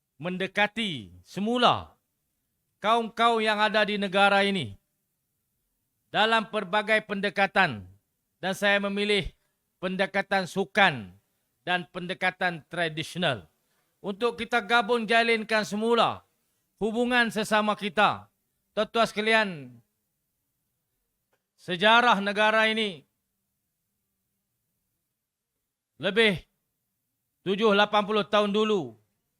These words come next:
kita orang-orang Melayu menerima dengan baik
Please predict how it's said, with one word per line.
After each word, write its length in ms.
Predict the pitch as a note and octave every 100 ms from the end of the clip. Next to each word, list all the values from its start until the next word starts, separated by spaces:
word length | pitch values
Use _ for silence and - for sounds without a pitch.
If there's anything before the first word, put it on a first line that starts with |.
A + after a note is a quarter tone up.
| _ _ _ _ _ _ _ -
kita 320 | F3+ A3 G#3
orang-orang 480 | G#3 G#3+ G#3 G3+ G3+
Melayu 340 | G#3 G#3+ G3 A2+ G2+ _ _ _ _ _ _ _ _ _
menerima 540 | C#3 F3+ G#3+ G#3+ A3 A3
dengan 240 | G#3 G#3 G3+
baik 400 | E3 F#3+ G3